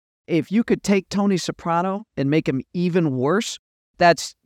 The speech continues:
Yevgeny Prigozhin. I mean, Prigozhin spent about nine years in the Soviet prison system for a string of luxury apartment burglaries. So convicted criminal, and got out, had a hot dog stand that he,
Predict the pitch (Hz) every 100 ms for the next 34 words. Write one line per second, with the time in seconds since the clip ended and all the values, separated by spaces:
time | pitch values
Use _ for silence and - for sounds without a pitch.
0 | _ - 151 165 156 147 147 143 135 120
1 | 110 123 151 - 170 208 240 240 214 208
2 | 185 156 139 123 143 151 156 147 151 147
3 | 143 123 - 143 143 123 - 170 147 135
4 | 147 123 - 120 117 - 135 127 123 -
5 | 127 120 - - 175 180 175 165 143 123
6 | 135 151 135 151 120 147 151 143 - 123
7 | 110 110 107 113 - _ _ - 135 -
8 | 131 170 - 190 - 147 127 127 156 _
9 | 143 135 135 131 135 143 139 143 - 131
10 | 139 113 160 - 151 131 - 135 120 120
11 | 123 127 123 120 117 - - 131 123 117